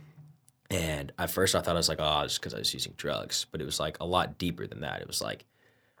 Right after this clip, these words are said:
I didn't know who I was as a person. I was kind of a follower,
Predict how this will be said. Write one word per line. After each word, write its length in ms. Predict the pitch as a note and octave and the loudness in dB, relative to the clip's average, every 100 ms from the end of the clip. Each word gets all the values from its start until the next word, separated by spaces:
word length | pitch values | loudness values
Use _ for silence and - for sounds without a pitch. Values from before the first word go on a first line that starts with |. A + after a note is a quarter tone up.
| - | -6
I 60 | - | 0
didn't 180 | F2 E2+ | 4 4
know 160 | E2 | 4
who 140 | E2 F2 | 4 4
I 120 | D#2 | 4
was 440 | D2+ D#2+ E2+ E2 E2 | 4 6 6 6 4
as 120 | - | 0
a 40 | |
person. 500 | - - E2 - F2 | -2 0 2 2 2
I 40 | D#2+ | 0
was 120 | - | 0
kind 160 | F#2 E2 | 0 -2
of 80 | |
a 40 | C#2 | -4
follower, 720 | - E2 D#2+ E2 D#2+ D#2 D#2+ | 0 4 4 4 4 4 2